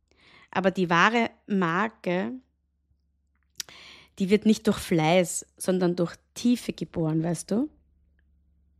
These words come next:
Ja. Der Rückzug ist kein Scheitern. Er ist ein Übergang. Er ist der Ort, an dem deine Marke zu dir spricht, bevor sie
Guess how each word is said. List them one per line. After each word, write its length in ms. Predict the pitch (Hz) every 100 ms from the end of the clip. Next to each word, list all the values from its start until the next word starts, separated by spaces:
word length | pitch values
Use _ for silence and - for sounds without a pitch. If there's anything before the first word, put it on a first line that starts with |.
| _
Ja. 340 | 185 170 151 160 _ _ _ _ _ - - - - - - - _ _ -
Der 140 | 156
Rückzug 800 | 233 392 - - 202 247 403 - - _ _ _
ist 300 | 185 165 -
kein 320 | - 165 156 170
Scheitern. 640 | - 269 233 165 151 156 - - - -
Er 160 | 190
ist 220 | 262 247 -
ein 80 | 180
Übergang. 640 | 294 220 185 156 151 160 - _ _ _ _ _ _ _ _ _ _ _ _ _ -
Er 100 | 196
ist 300 | 208 - -
der 300 | 196 233 247
Ort, 400 | 180 208 254 - - -
an 140 | 196
dem 240 | 185 190 190 -
deine 300 | 170 233 214
Marke 680 | 175 165 202 - 208 208 220 _ _
zu 160 | - 196
dir 280 | - 202 180
spricht, 800 | - - - 208 - - - _ _ _ _ _
bevor 580 | - 180 - - 202 233
sie 380 | 226 220 214